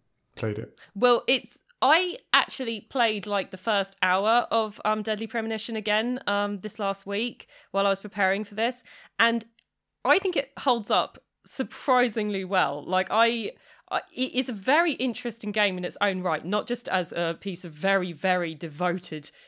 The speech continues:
Speaker 2: Twin Peaks fan fiction, which it certainly is.
Speaker 1: Yeah.
Speaker 2: Um, it, it, it really is quite interesting in, in its own sort of mood,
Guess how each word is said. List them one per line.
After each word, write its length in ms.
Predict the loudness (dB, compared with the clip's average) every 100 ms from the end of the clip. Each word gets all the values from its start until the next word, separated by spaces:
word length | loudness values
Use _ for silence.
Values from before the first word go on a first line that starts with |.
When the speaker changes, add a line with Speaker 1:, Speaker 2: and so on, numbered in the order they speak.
| -6
Speaker 2:
Twin 220 | -2 -2
Peaks 300 | -2 -6 -2
fan 260 | 0 2 0
fiction, 440 | -6 -6 -8 -8
which 200 | -8 -8
it 100 | -8
certainly 460 | 0 0 0 -2 -2
is. 240 | -2 -6 -12 -18 -4 4
Speaker 1:
Yeah. 240 | 6 6
Speaker 2:
Um, 180 | 4 -2 -14 -6
it, 160 | -6 -4
it, 200 | -8 -10 _ -4
it 220 | -2 0
really 320 | 2 2 2
is 120 | -2
quite 240 | 2 2 2
interesting 680 | -2 -2 -4 -4 -6 -6
in, 300 | -4 -4 -6
in 220 | -4 -4 -4
its 220 | -6 -2
own 400 | 0 0 -2 -6
sort 320 | -6 -8 -8
of 120 | -10 -6
mood, 580 | -4 -2 -2 -4 -8